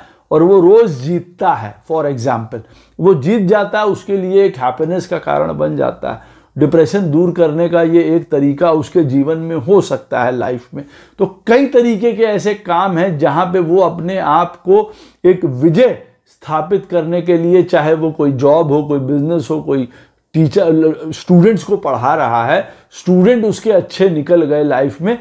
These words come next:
ये उसके लिए बहुत एक बढ़िया हो सकता है। धर्म में, प्रोफे-, फिलॉसफी, अपने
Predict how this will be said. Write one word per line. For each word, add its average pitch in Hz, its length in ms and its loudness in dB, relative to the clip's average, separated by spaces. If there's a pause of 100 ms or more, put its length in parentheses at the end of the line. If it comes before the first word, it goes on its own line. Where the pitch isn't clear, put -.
(300)
ये 147 180 2
उसके 202 480 0
लिए 160 240 -4
बहुत 175 640 -4
एक 165 180 2
बढ़िया 151 320 2
हो 127 200 2
सकता 120 360 -8
है। 143 120 -2
धर्म 160 280 -2
में, 143 280 -6
प्रोफे-, 151 840 -4
फिलॉसफी, 160 960 -4
अपने 185 420 2